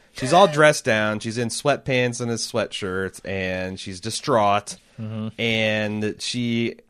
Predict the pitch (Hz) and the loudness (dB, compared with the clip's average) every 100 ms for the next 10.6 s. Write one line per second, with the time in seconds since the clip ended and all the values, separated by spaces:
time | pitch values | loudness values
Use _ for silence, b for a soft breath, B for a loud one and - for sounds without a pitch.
0 | - 110 214 214 190 - 123 131 127 123 | -10 -2 -2 -2 -2 -4 0 2 2 -2
1 | 117 - 123 113 107 107 110 95 95 92 | -6 -4 -2 0 0 2 2 2 2 0
2 | - 98 92 - 92 92 90 87 - 95 | -2 -8 -8 -8 -6 -6 -6 -8 -2 -2
3 | 92 85 90 - 98 113 120 113 107 101 | -2 -6 -8 -10 -6 -4 0 0 0 -2
4 | - 95 92 90 90 90 85 85 85 90 | -2 -2 -2 -4 -4 -4 -4 -4 -6 -4
5 | 85 85 - b b b b 98 107 131 | -2 -2 -6 b b b b 0 2 2
6 | 123 123 113 107 95 87 95 110 104 107 | 2 2 2 -2 -8 -8 -4 -4 -2 -2
7 | 101 104 104 101 92 87 87 - - 92 | 0 -2 -2 -4 -2 0 0 -4 -8 -6
8 | 90 85 120 123 110 113 110 - 101 - | -6 -4 -4 -2 -2 0 0 -2 -12 -12
9 | 123 123 123 117 110 - 110 101 - 104 | -6 -2 -2 -2 -6 2 2 2 0 -8
10 | - 101 98 98 92 - | -2 0 2 0 -4 -8